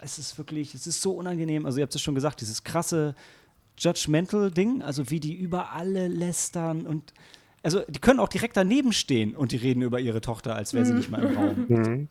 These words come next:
Speaker 1: Boah, boah. Das ist unangenehm.
Speaker 3: Ja, aber das hast du in allen Kulturkreisen. Von daher ist es nicht schlimm, dass das jetzt in, mit einem jüdischen, äh, mit einem jüdischen Anstrich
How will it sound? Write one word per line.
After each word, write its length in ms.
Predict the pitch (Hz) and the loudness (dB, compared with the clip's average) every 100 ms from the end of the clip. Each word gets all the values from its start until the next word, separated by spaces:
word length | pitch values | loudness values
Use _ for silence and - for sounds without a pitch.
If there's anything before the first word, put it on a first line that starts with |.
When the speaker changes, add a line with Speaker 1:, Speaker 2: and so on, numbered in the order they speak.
| - | -8
Speaker 1:
Boah, 300 | - 208 135 - - 151 | -4 -2 -2 -2 -4 -10
boah. 380 | 262 220 180 123 92 - - | -8 -8 -10 -12 -18 -20 -20
Das 120 | - | -20
ist 100 | - | -14
unangenehm. 500 | 180 151 131 123 113 - - - - | -6 -2 0 0 -2 -6 -16 -14 6
Speaker 3:
Ja, 320 | 120 131 135 | 12 12 12
aber 300 | 135 127 143 | 10 12 12
das 300 | 143 139 - | 12 8 6
hast 260 | 147 - | 6 6
du 180 | 143 135 - | -4 -4 -4
in 200 | 120 117 - - | -2 -2 -4 8
allen 320 | 131 147 131 | 12 12 12
Kulturkreisen. 960 | - 113 - 110 - 98 98 92 95 95 _ _ _ _ | 4 -2 2 0 4 4 4 2 -4 -10 _ _ _ _
Von 160 | - 101 | -2 4
daher 580 | 107 107 113 98 107 - _ _ _ _ _ | 4 4 2 0 -2 -8 _ _ _ _ _
ist 220 | 110 - | -6 -4
es 160 | 123 117 | -2 0
nicht 160 | 113 | 0
schlimm, 340 | - 117 110 101 | 2 4 4 0
dass 220 | 113 - | -2 -2
das 200 | 113 - | -4 2
jetzt 400 | 107 107 - - | 2 2 -4 -6
in, 400 | 110 107 107 131 - - | -4 0 -2 -4 -8 -6
mit 220 | 120 135 | -4 -4
einem 360 | 127 117 113 117 | -4 -4 -4 -4
jüdischen, 640 | 131 139 131 - 117 113 - - - - _ _ _ _ | -6 -4 -2 0 -2 -4 -10 -20 -20 -20 _ _ _ _
äh, 460 | 127 120 117 110 110 117 _ _ _ _ _ _ _ _ _ | 6 8 8 6 2 -4 _ _ _ _ _ _ _ _ _
mit 160 | 120 143 | -4 -2
einem 140 | 117 | 0
jüdischen 360 | 135 151 - 139 | 4 4 4 4
Anstrich 760 | 135 143 - - 110 - - | 4 4 2 2 0 -2 -8